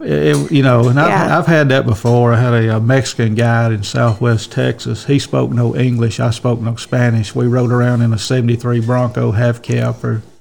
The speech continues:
Speaker 1: two or three days. But we
Speaker 2: Y'all
Speaker 1: ma-,
Speaker 2: figured
Speaker 1: we
Speaker 2: it
Speaker 1: made
Speaker 2: out,
Speaker 1: it work.
Speaker 2: right?
Speaker 1: We made
Speaker 2: Yeah.
Speaker 1: it work, man. So,
Speaker 2: So, uh, where's your favorite place you've hunted?
Speaker 1: Uh, Alaska was just breathtaking.
Speaker 2: Yeah, I bet.
Speaker 1: Uh,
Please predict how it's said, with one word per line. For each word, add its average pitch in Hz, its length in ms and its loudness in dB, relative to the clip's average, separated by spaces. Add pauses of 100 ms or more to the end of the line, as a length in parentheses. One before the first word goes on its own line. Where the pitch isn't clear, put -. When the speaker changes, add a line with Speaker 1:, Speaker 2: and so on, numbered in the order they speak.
Speaker 1:
two 135 140 -4
or 123 60 -4
three 123 220 -4
days. 120 440 -2 (800)
But 131 140 2
we 143 80 2
Speaker 2:
Y'all 269 100 2
Speaker 1:
ma-, 320 80 2
Speaker 2:
figured 247 320 2
Speaker 1:
we 170 60 4
Speaker 2:
it - 20 4
Speaker 1:
made 226 80 4
Speaker 2:
out, 247 200 2
Speaker 1:
it - 40 4
work. - 100 4
Speaker 2:
right? 285 220 4
Speaker 1:
We 160 100 4
made 165 200 2
Speaker 2:
Yeah. 294 100 2
Speaker 1:
it - 40 2
work, 185 320 2
man. 120 300 0 (160)
So, 123 240 -2
Speaker 2:
So, 240 360 2
uh, 214 400 2
where's 226 460 2
your 240 220 2
favorite 214 460 0
place 196 320 0
you've 202 100 -4
hunted? 190 400 -2 (960)
Speaker 1:
Uh, 117 480 2 (340)
Alaska 123 680 2
was 98 180 0
just 120 380 -2 (220)
breathtaking. 127 640 -4 (260)
Speaker 2:
Yeah, 185 180 2
I 185 60 2
bet. 180 500 -4
Speaker 1:
Uh, 110 600 -2